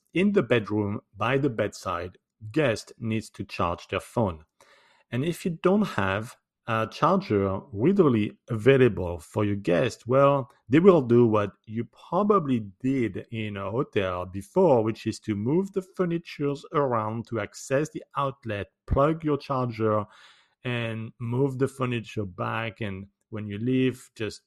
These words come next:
take it away and mess up with the furniture. It's, it's annoying to move furniture when you're in a hotel, and it's also annoying if you have to do that in an Airbnb. So make it easy. Have a charger, actually multiple chargers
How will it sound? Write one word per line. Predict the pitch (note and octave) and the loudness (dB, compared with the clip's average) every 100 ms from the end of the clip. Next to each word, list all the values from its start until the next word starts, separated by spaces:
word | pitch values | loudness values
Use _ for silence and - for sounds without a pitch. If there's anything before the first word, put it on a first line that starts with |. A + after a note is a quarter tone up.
| _ | _
take | C3+ C3+ | -8 -6
it | C#3 C#3 - | -6 -6 -10
away | - A2+ A#2+ A#2 A#2 - _ _ _ _ - | -6 -2 0 -2 -8 -12 _ _ _ _ -8
and | A2 G#2 G2+ G2 G2+ G2+ | -6 -4 -6 -8 -10 -12
mess | A#2 A2+ A#2 - | -10 -8 -6 -4
up | - - | -4 -4
with | F#2+ | -8
the | F#2+ | -8
furniture. | - F#2+ F2+ - D#2+ D#2+ _ _ _ - | -10 -10 -8 -10 -16 -16 _ _ _ -6
It's, | D#3+ - - - - | -6 -6 -18 -18 -10
it's | D3 - | -6 -2
annoying | B2 A2 G2+ A#2+ E3 G3 | -2 0 -2 -2 -2 -4
to | D3+ | -2
move | C3 C3+ | 0 0
furniture | - D3+ D#3 D#3 F#3+ G3 | -2 -4 -2 -2 2 2
when | F#3 D3+ D3 | 2 -2 -2
you're | D3 D3+ | -2 -2
in | C3 B2+ | -2 -2
a | B2+ | -2
hotel, | C3 - C3 D3+ | -2 -2 0 0
and | D#3 C3 | 0 -4
it's | C3 - - | -6 -10 -12
also | D3 D#3 D#3+ | -6 -6 -2
annoying | D3+ A#2+ G#2 G2 A#2 - | 0 0 0 -4 -10 -10
if | A#2 - | -12 -8
you | |
have | G#2+ - | -10 -10
to | G2+ | -6
do | A2+ F#3+ | 0 0
that | G#2+ F#2 | 0 -6
in | G2+ | -8
an | G2 | -6
Airbnb. | F#2+ F#2 A#2+ A2+ F2 D#2+ _ | -6 -4 -4 -4 -10 -16 _
So | - C3+ B2 _ _ - | 0 0 0 _ _ -10
make | D#3 - | -6 -4
it | F#3+ - | -4 -2
easy. | D3 C3 C3 C3 _ _ _ _ | -2 2 0 0 _ _ _ _
Have | - C#3+ F#3 F3+ D#3 _ _ _ | -4 0 0 -2 -10 _ _ _
a | - | -6
charger, | - D#3 E3 G#2+ G2 | 0 2 2 0 -2
actually | G#2+ A2+ C3 C#3+ | -2 -4 -2 0
multiple | D3 F3 G3 G3+ F#3 D#3+ | 0 0 0 0 0 -4
chargers | - C3+ C3+ B2 B2 A#2+ | -2 -2 2 2 0 -2